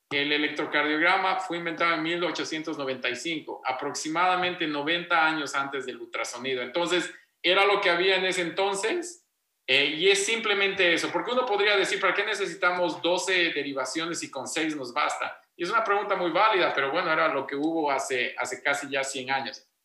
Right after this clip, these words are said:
Entonces, tomemos un electrocardiograma como ejemplo. Habíamos dicho que las primeras seis derivaciones son las bipolares, Y las siguientes seis derivaciones son las unipolares. Entonces,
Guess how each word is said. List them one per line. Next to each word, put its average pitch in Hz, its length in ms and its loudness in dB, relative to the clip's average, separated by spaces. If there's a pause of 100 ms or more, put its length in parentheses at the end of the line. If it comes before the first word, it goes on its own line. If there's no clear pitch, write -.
(300)
Entonces, 202 360 0
tomemos 247 340 2
un 254 120 0
electrocardiograma 165 880 2
como 123 160 -6
ejemplo. 117 460 -8 (260)
Habíamos 170 380 2
dicho 185 240 0
que 156 100 -2
las 135 200 0
primeras 202 500 0
seis 202 160 0
derivaciones 202 920 -2
son 156 360 -2
las 143 180 -2
bipolares, 185 800 0 (1200)
Y 147 60 -2
las 147 180 4
siguientes 190 440 0
seis 185 260 0
derivaciones 165 680 0
son 151 280 -4
las 139 240 -2
unipolares. 127 680 -2
Entonces, 185 580 0